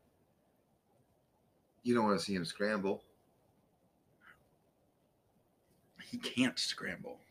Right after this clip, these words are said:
Speaker 1: And their quarterbacks have to try to scramble a lot.
Speaker 2: No. No, not with that offensive line that they have in Indy.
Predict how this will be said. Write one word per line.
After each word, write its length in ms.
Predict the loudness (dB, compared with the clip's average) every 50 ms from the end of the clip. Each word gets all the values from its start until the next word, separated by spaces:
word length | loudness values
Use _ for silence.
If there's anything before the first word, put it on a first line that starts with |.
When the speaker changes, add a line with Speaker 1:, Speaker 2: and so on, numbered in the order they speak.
| -20 -20 -12
Speaker 1:
And 100 | -4 -4
their 120 | -4 -4
quarterbacks 600 | -2 -2 0 2 4 6 6 6 6 4 2 -2
have 200 | 0 0 0 0
to 80 | -2 -6
try 160 | 0 0 0
to 80 | 2 0
scramble 500 | -2 -4 -2 0 0 0 0 -4 -6 -6 -6
a 60 | -6
lot. 380 | -6 -6 -6 -6 -6 -8 -10 -10 -16 _ _ _ _ _ _ _ _ _ _
Speaker 2:
No. 180 | -8 -6 -6 -6 -8 -12 -18 -20 _ _ _ _ _ _ _ _ _ _ _ _ -20 _ _ _ _ _ -4
No, 300 | -4 -2 -2 -2 -4 -6 -8 -6
not 280 | -2 0 0 0 0
with 100 | -2 0
that 160 | 2 2 2 4
offensive 440 | 2 0 0 -4 -6 -4 -4 -2 0
line 200 | 0 0 0 -2
that 120 | -2 -4 -6
they 80 | -4
have 240 | -2 -2 -2 -2 -2
in 180 | -4 -4 -4 -4
Indy. 360 | -4 -4 -2 -2 -2 -4 -6